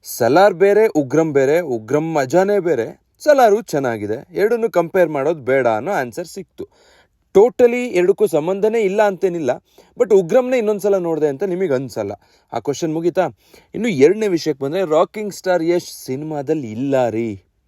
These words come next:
ಸಿನಿಮಾ ನೋಡಿ ಹೊರಗೆ ಬಂದವರೇ ಇದನ್ನ ಕನ್ಫರ್ಮ್ ಮಾಡಿದ್ದಾರೆ. ರಾಕಿ ಬಾಯ್ ಸಲಾರಲ್ಲಿ ಎಲ್ಲೂ ಕಾಣಿಸ್ಕೊಂಡಿಲ್ಲ.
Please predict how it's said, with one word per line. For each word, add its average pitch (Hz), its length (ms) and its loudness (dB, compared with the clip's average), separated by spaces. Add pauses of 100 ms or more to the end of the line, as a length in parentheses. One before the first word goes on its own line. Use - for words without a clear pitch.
(760)
ಸಿನಿಮಾ 160 400 2
ನೋಡಿ 165 280 6
ಹೊರಗೆ 135 340 2
ಬಂದವರೇ 131 480 4
ಇದನ್ನ 170 180 2
ಕನ್ಫರ್ಮ್ 127 440 -4
ಮಾಡಿದ್ದಾರೆ. 107 560 -6 (420)
ರಾಕಿ 175 280 6
ಬಾಯ್ 160 200 4
ಸಲಾರಲ್ಲಿ 143 520 2
ಎಲ್ಲೂ 123 180 0
ಕಾಣಿಸ್ಕೊಂಡಿಲ್ಲ. 120 760 -6